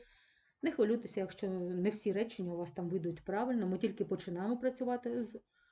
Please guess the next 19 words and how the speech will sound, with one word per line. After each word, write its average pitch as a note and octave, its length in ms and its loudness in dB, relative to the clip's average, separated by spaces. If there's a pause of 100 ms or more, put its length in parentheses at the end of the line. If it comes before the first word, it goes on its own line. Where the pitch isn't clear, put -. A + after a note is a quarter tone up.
(100)
односкладними G#3 760 0
реченнями. F#3+ 640 -2
І - 60 -2
сьогодні F#3+ 380 0
тільки F3 300 -2
перший F3 560 -4 (480)
різновид A3 760 2 (120)
розглядаємо. G3 840 -2 (1700)
Наші F#3+ 260 0
успіхи A#3 440 0
ще - 180 -6
попереду. E3+ 640 -2 (1200)
Перевіримо. F3 640 4 (840)
Якось E4+ 340 4
увечері C4 380 4
йду G#3+ 140 2
від G#3+ 200 0
знайомих G#3 520 2
лісом. F3 460 -6